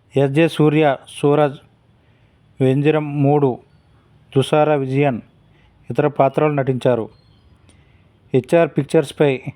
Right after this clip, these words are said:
రియా సిబు నిర్మించిన ఈ చిత్రం టీజర్ను సోమవారం విడుదల చేశారు.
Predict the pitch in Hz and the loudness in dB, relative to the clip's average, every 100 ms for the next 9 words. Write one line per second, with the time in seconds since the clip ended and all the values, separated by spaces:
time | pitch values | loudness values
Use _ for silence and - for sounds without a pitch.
0 | _ 123 135 151 156 - 139 151 131 131 | _ 0 2 2 0 0 0 2 0 0
1 | 143 139 147 131 123 120 131 - 147 120 | 0 0 0 0 -2 -4 -4 -2 -2 -4
2 | 104 _ _ _ _ _ _ - 147 151 | -12 _ _ _ _ _ _ -2 0 0
3 | 151 123 110 - 135 147 151 147 127 143 | -2 -4 -6 0 0 2 0 -2 -2 -2
4 | 131 131 120 123 | 0 -2 0 -2